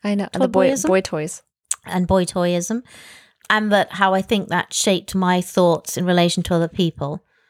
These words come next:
Speaker 2: And I've changed that 'cause I don't think that's fair.
Speaker 1: That's amazing. I'm gonna try to be less judgmental of people.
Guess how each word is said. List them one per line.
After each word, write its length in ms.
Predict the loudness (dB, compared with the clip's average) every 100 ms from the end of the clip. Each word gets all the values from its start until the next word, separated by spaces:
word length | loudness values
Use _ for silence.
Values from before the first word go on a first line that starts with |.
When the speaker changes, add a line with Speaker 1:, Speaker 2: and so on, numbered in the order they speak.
| _ _ _ _ _
Speaker 2:
And 120 | 2
I've 140 | 2 2
changed 360 | 0 0 0
that 160 | -6 -8
'cause 140 | -10 -8
I 80 |
don't 120 | -6 -6
think 160 | -8
that's 200 | -8 -12
fair. 380 | -8 -6 -6 -10 _
Speaker 1:
That's 140 | -6
amazing. 240 | 0 0 2
I'm 140 | 2
gonna 160 | 4 2
try 220 | 4 2
to 80 | 4
be 80 | 2
less 320 | 4 4 4
judgmental 500 | -2 -2 -6 -6 -8
of 100 | -10
people. 420 | -14 -12 -10 -12